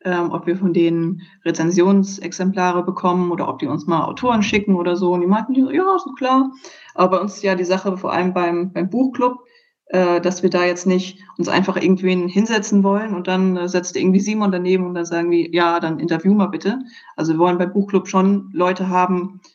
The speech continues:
wo die Moderatoren beziehungsweise derjenige, der moderiert, dann auch Bock drauf hat. Also zum Beispiel, ähm,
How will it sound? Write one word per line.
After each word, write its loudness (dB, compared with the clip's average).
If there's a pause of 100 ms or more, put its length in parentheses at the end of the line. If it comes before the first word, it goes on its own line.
(140)
wo 4
die 4
Moderatoren 0
beziehungsweise -4
derjenige, 0
der -2
moderiert, 0 (200)
dann -8
auch -8
Bock 2
drauf -10
hat. -10
Also -12
zum -4
Beispiel, 0
ähm, -2